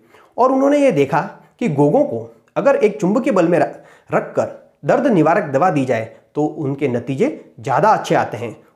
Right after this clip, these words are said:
उस दवाई का ज़्यादा पॉजिटिव इफेक्ट होता है। तो इस तरह से हमने देखा कि छोटे-छोटे जानवर वो चुंबकीय बल का, पृथ्वी के चुंबकीय बल का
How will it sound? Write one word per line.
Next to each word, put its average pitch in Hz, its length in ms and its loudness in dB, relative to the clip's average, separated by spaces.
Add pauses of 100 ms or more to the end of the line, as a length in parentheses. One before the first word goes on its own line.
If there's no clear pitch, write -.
उस 139 180 -6
दवाई 139 240 4
का 240 160 2 (360)
ज़्यादा 151 220 2
पॉजिटिव 170 440 0
इफेक्ट 156 340 -4
होता 117 180 -10
है। 113 200 -14 (800)
तो 311 60 4
इस 320 140 2
तरह 285 140 4
से 269 120 2
हमने 233 180 4
देखा 202 300 2 (420)
कि - 60 -6
छोटे-छोटे 208 500 0
जानवर 131 420 0 (420)
वो 180 100 4
चुंबकीय 180 400 2
बल 123 160 -2
का, 170 140 -2 (500)
पृथ्वी 190 220 -6
के 180 80 -6
चुंबकीय 127 360 -4
बल 117 120 -4
का 190 120 -6